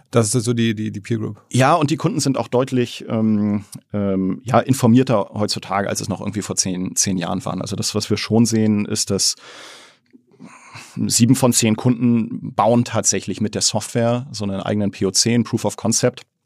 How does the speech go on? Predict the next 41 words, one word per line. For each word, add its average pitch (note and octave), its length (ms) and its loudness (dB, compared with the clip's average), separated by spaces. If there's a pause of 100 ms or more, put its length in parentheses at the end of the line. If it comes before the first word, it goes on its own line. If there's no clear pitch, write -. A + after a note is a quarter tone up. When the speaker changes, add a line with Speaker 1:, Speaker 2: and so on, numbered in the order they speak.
(520)
Speaker 2:
bevor A2 280 0
sie G2 60 0
überhaupt F#2+ 460 -2
mit G2+ 180 -2
dem, F#2 340 -2
den F#2 140 -8
Anbietern F#2+ 400 -2
ins - 140 -4
Gespräch - 400 -4
reingehen. G#2+ 220 0
Speaker 1:
Gibt's C3+ 160 2
denn G3 140 2
noch F#3 120 2
so D#3+ 80 4
viel D3+ 160 4
Wachstum? D3 340 0
Ich D3 80 4
meine, C#3+ 120 6
man C#3+ 180 0
sollte C#3+ 200 2
ja C#3 300 -2
meinen, C#3 300 0
dass C3+ 100 -2
jetzt C#3+ 300 -6
spätestens C#3 340 -2
nach C3+ 160 -2
Corona C#3+ 440 2 (340)
jeder, D3 300 4
der C3+ 160 4
irgendwie C3+ 400 0
hundert C#3+ 280 2
Millionen C#3 440 2
Handelsumsatz C#3+ 500 0
hat, D3 120 -2
dass C3 120 -4
der C#3 160 0
auch C3 40 2
einen C3 120 2
vernünftigen C3+ 400 0
Webshop D3 340 0
hat C#3+ 200 -4